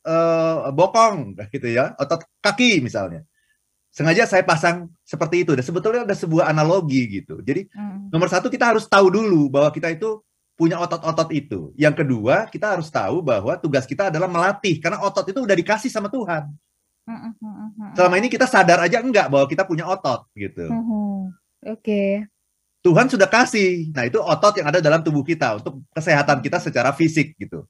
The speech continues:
Speaker 2: Hmm.
Speaker 1: Nah, otot-otot yang, eh, secara mental juga ada banyak sekali.
Speaker 2: Ya.
Speaker 1: Nah, kita harus tahu itu yang namanya otot, eh, kerja keras, yang namanya otot, eh,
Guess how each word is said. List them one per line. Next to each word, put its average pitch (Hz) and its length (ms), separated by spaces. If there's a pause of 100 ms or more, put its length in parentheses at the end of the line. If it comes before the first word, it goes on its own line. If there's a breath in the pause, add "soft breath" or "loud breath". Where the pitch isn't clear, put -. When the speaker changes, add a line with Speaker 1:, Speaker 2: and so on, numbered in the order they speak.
(140)
Speaker 2:
Hmm. 226 220
Speaker 1:
Nah, 113 120
otot-otot 202 680
yang, 165 460
eh, 151 220
secara 156 300
mental 156 400
juga 185 220
ada 180 100
banyak 180 280
sekali. 190 680 (560)
Speaker 2:
Ya. 220 120
Speaker 1:
Nah, - 60
kita 160 180
harus 202 280
tahu 202 320
itu 208 240 (120)
yang 147 160
namanya 147 340
otot, 151 400 (460)
eh, 123 440
kerja 131 340
keras, 135 760
yang 131 180
namanya 131 340
otot, 131 500 (160)
eh, 110 600